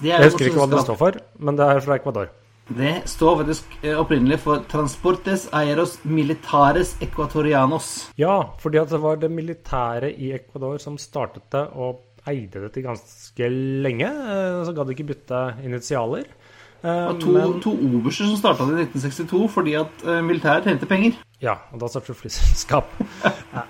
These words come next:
Speaker 2: de, eh, det var ikke et store selskap, eh, men det var liksom det statlige selskapet i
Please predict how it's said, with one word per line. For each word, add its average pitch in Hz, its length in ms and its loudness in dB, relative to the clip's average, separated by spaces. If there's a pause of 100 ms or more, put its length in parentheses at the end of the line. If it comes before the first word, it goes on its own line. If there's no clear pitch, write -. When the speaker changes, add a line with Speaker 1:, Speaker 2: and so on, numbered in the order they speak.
(120)
Speaker 2:
de, 202 220 4
eh, 220 300 4
det 180 60 -6
var 165 100 2
ikke - 80 -8
et 190 60 -10
store 156 280 -4
selskap, 117 500 -8
eh, 240 320 -2
men 175 420 -6
det 175 100 2
var 139 160 4
liksom 143 180 -2
det 147 80 -2
statlige 120 800 -6
selskapet 120 720 -8
i 110 340 -8